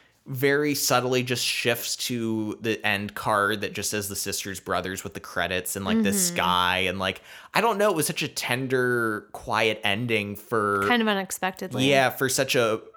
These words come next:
Speaker 1: kind of, for a book that, or movie that was so volatile and, like, wild at points,
Speaker 2: Yeah.
Speaker 1: that, like, it really hit me in a way that I don't think the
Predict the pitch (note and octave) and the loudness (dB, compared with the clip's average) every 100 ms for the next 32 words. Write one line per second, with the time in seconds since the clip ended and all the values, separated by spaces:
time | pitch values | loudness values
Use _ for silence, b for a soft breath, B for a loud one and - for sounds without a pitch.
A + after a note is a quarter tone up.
0 | _ _ E3+ D3+ A2+ - - F3 C3+ E3 | _ _ 2 2 0 -6 -2 0 2 0
1 | E3 - C#3+ A#2+ A2+ D#3+ E3+ C3+ A#2+ D3 | 0 -2 0 0 2 0 2 0 2 2
2 | A#2+ G2+ A2 A#2 - A2 G#2 G#2 G2+ G2 | 2 2 2 0 2 4 4 2 0 -4
3 | G2 E2+ F#2+ B2 G#2 - F#2+ E2 D#2 - | -2 0 0 0 -4 -6 -6 -6 -8 -4
4 | - - G#3 G3 F3 F3+ C3 D3+ D#3 D3 | -4 -4 -4 -4 -4 -4 2 4 6 6
5 | C#3 - C#3+ D3 D3 D#3 D3+ C#3 A#2+ A2+ | 4 2 -2 0 2 4 4 4 2 0
6 | A2 - _ _ - - G3+ F#3+ F3+ E3 | -2 -8 _ _ -10 -2 -2 0 0 0
7 | C#3+ D#3 C#3 C3 B2 B2 A#2+ A#2 A#2+ A#2 | -2 0 2 2 4 4 4 2 0 -2
8 | C3+ A#2 - - A2 | -4 -4 -6 -8 -6